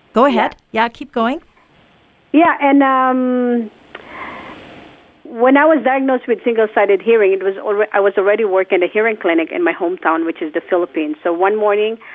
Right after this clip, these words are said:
Speaker 2: I woke up feeling very dizzy, and I feel like I'm in a hammock and swinging so fast.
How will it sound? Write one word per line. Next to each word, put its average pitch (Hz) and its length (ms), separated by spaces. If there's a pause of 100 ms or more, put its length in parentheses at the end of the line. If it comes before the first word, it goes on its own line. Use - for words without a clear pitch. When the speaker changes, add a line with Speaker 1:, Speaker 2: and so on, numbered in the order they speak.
(240)
Speaker 2:
I 208 80
woke 190 240
up - 240
feeling 202 360
very 226 260
dizzy, 220 320
and 202 100
I 175 80
feel 196 220
like 180 180
I'm 170 120
in 170 60
a 165 60
hammock 180 500
and 175 200
swinging 180 300 (120)
so 226 220
fast. 151 300